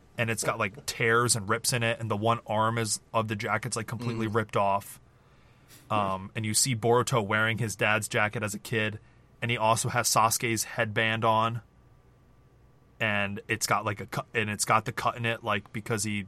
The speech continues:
Speaker 1: he cut
Speaker 2: Mm-hmm.
Speaker 1: it because he was leaving the village,
Speaker 2: Left the
Speaker 1: which
Speaker 2: village,
Speaker 1: basically
Speaker 2: yeah.
Speaker 1: means, like, you're in exile. Um, and he's wearing both those things, and, um, Naruto has the Rasengan. It's almost like if you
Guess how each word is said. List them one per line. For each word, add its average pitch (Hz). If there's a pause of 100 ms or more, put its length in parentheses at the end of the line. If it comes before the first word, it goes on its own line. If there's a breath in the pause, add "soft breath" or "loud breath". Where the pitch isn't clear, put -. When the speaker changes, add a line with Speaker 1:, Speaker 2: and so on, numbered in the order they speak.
(100)
Speaker 1:
he -
cut 110
Speaker 2:
Mm-hmm. 110
Speaker 1:
it 110
because 110
he 107
was 101
leaving 107
the 98
village, 101
Speaker 2:
Left 98
the -
Speaker 1:
which 107
Speaker 2:
village, 92
Speaker 1:
basically 110
Speaker 2:
yeah. 107
Speaker 1:
means, 104
like, 107
you're 107
in 101
exile. 98 (1200 soft breath)
Um, 104
and 113
he's 107
wearing 113
both 110
those 123
things, 120 (380)
and, 107 (1700)
um, 92 (600)
Naruto 139
has 127
the 135
Rasengan. 127
It's 120
almost 185
like 190
if 143
you 139